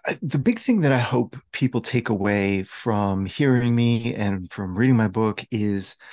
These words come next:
to remember that consent is the foundation of pleasure. That we're building the capacities to have the most intense sexuality by a consent conversation.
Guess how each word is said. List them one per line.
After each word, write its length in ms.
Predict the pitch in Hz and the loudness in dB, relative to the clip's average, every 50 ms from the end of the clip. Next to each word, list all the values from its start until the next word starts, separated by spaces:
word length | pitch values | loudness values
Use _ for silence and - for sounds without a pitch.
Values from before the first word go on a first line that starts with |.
| - - - - _ _ - | -20 -20 -20 -20 _ _ -4
to 140 | - 147 131 | 0 0 2
remember 400 | 113 113 117 131 151 175 180 147 | 4 4 4 4 2 2 2 2
that 220 | 117 110 110 113 | 2 2 0 0
consent 600 | - - 110 104 - - 131 123 123 120 - - - _ - | -2 -4 -2 -2 -2 -2 -2 -2 -2 -4 -4 -8 -14 _ -4
is 520 | 110 110 110 110 107 107 101 101 - - - | -2 0 2 2 2 0 -2 -4 -6 -6 -6
the 100 | - - | -8 -8
foundation 640 | - - 104 98 95 85 98 95 92 - - - | -6 -6 -4 -4 -4 -4 -4 -4 -4 -4 -8 -10
of 100 | - - | -12 -14
pleasure. 440 | - - - 101 92 80 80 73 69 - | -14 -12 -10 -10 -8 -10 -10 -12 -10 -8
That 180 | 107 104 - - | -8 -8 -8 -8
we're 380 | - 107 107 123 143 170 165 143 120 107 - - _ _ | -8 -4 0 0 0 0 -2 -4 -10 -14 -16 -20 _ _
building 720 | - 123 131 147 165 160 131 113 104 95 92 90 90 90 - - - - - - - - - - - - _ - | -2 0 2 2 2 2 2 0 -2 -2 -2 -6 -8 -12 -14 -18 -20 -20 -20 -20 -20 -20 -20 -20 -20 -20 _ -6
the 100 | 123 113 | -6 -4
capacities 800 | - 120 - - - 110 107 113 - - 113 101 101 95 92 - | -4 -6 -4 -4 -2 -2 -2 -2 -2 -2 -2 -4 -4 -6 -6 -6
to 80 | 107 | -6
have 420 | 98 - - 113 113 113 113 - - | -6 -4 -4 -2 -2 -2 -4 -4 -4
the 120 | 113 101 | -6 -4
most 580 | 98 98 98 104 117 139 151 - - - - - _ _ - - - | -4 -2 -2 0 0 0 0 -2 -4 -4 -6 -10 _ _ -12 -10 -8
intense 640 | 92 87 - - - 92 87 90 - - - - - | -8 -8 -8 -8 -10 -10 -8 -8 -6 -6 -6 -6 -6
sexuality 680 | - - - 95 - - - 98 90 90 - - - 95 | -6 -6 -6 -6 -6 -6 -6 -6 -6 -8 -8 -8 -8 -8
by 180 | - 101 90 | -6 -6 -6
a 60 | 90 | -6
consent 380 | - - 101 - - - 101 110 | -8 -8 -8 -8 -8 -8 -10 -10
conversation. 640 | - - 95 113 101 - - - - - - - - | -10 -10 -10 -10 -8 -6 -6 -6 -8 -10 -12 -14 -14